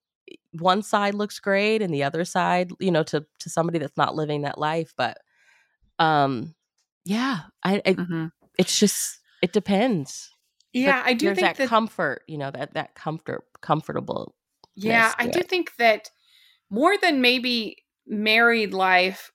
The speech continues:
Speaker 2: versus single life, I think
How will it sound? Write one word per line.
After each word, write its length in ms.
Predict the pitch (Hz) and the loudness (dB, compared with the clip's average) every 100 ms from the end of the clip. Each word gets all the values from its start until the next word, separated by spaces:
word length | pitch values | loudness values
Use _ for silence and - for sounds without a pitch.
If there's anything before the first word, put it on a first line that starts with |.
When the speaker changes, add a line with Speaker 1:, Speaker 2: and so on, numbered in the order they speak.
| _ | _
Speaker 2:
versus 600 | 190 180 - 175 165 - - | -10 -8 -8 -6 -6 -8 -8
single 680 | - - 208 196 180 165 160 | -6 -4 -2 -2 0 -2 -4
life, 540 | 165 160 165 170 - _ 180 | -8 -8 -10 -12 -18 _ 0
I 120 | 196 | 0
think 460 | - 262 285 - | 0 -4 -4 -6